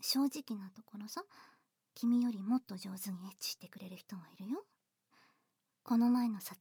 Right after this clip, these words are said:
影の時にエッチしたカメラマンさんとか、すっごい上手かった。私初めて潮吹いちゃったし。<laughs>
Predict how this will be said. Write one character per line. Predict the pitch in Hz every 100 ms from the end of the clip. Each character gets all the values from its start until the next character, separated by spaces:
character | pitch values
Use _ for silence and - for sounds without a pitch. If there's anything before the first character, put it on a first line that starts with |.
| -
影 | 220
の | 220 220
時 | 226 -
に | 180 196
エ |
ッ | 220
チ | -
し | -
た | -
カ | -
メ | 180
ラ | 180 185
マ | 190
ン | 190
さ | 202
ん | 190
と | 196
か、 | - 185 185 190 - - - -
す | - 220
っ | - _ _
ご | - 285
い | 220
上 | 214
手 | 214
か | -
っ | -
た。 | - _ _ _ _ - _ _ _ -
私 | 240 285 -
初 | - 269 466
め | 523
て | 233
潮 | - 233
吹 | 240 226
い |
ち | -
ゃ |
っ | -
た | 226
し。 | - - _ _ _ _ _ _ _ _ _ _ -
<laughs> | 311